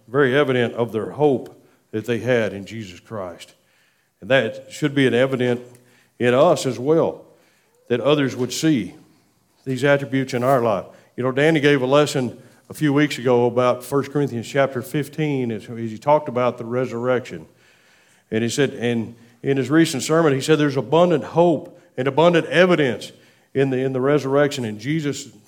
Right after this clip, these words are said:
Christ the Savior reigning at the right hand of God.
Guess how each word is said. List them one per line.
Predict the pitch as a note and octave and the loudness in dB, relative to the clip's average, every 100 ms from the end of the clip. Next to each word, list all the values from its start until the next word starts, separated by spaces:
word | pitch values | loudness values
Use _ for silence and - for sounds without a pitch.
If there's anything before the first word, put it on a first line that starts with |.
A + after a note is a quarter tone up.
| - _ _ _ | -20 _ _ _
Christ | D3 D#3 D3+ C3+ | 2 4 4 0
the | |
Savior | A#2+ D#3 D#3 B2 A#2+ | -4 0 0 0 0
reigning | C3 D#3 D3 C3 | 2 2 0 -2
at | A#2 | -2
the | B2+ | 0
right | C3+ C#3+ | 2 2
hand | B2 C#3 B2+ | 2 -2 -2
of | G#2 | -2
God. | B2 B2+ G#2 - | 0 2 2 -2